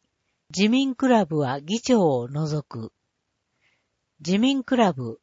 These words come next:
二十七名。賛成、二十七。反対、ゼロ。市民フォーラム、十名。賛成、十。反対、ゼロ。公明党、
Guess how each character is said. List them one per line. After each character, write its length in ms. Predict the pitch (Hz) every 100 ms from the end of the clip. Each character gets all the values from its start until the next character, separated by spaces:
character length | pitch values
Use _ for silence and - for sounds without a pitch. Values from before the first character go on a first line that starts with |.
| _ 208
二 180 | 262
十 240 | 233 202 156
七 300 | 143 170 190
名。 300 | 135 90 - _ _ _ _ _
賛 320 | - 196 233 247
成、 480 | - 208 185 180 _ _ _
二 180 | 202 254
十 240 | 214 175 147
七。 360 | 160 147 95 _ _ _ _ _ _
反 300 | 180 233 233
対、 460 | - 196 180 - _ _ _
ゼ 240 | 170 202 214
ロ。 180 | 117 _ _ _ _ _ _ _ _ _ -
市 240 | - 202
民 260 | 214 269 262
フ 240 | - 254
ォ 20 | 202
ー 40 |
ラ 160 | 147 110
ム、 180 | 110 - _ _ -
十 360 | 160 240 240 170
名。 320 | 107 87 - _ _ _ _ _
賛 340 | - 196 247 233
成、 480 | - 196 180 170 _ _ _ 175
十。 440 | 165 233 208 117 _ _ _ _ _
反 340 | - 190 233
対、 440 | - 202 190 165 _ _ -
ゼ 260 | 170 214 214
ロ。 180 | 160 - _ _ _ _ _ _ _ _ -
公 280 | - 247 247
明 240 | 240 226
党、 460 | - 196 185 175